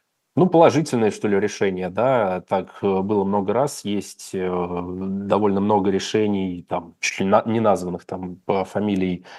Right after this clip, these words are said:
по фамилиям тех людей, которые туда обращались. В итоге, когда Конституционный суд принимал какие-то постановления, улучшающие ситуацию, ну, вот посмотрим, э, что будет сейчас.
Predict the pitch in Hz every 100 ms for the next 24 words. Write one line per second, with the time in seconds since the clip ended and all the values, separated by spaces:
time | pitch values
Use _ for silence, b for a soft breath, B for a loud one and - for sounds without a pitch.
0 | B - - 120 107 95 90 87 90 107
1 | 98 92 - 98 90 98 95 98 101 190
2 | 226 - 110 107 117 104 98 95 87 92
3 | 92 95 92 - 98 - 98 95 107 -
4 | 101 98 92 90 - 95 - - 101 113
5 | 190 226 208 196 170 117 120 120 123 113
6 | - 107 - - 110 104 - 107 104 B
7 | B B 170 226 175 - 165 196 147 117
8 | 117 113 113 110 - - 143 131 117 110
9 | 120 - - - -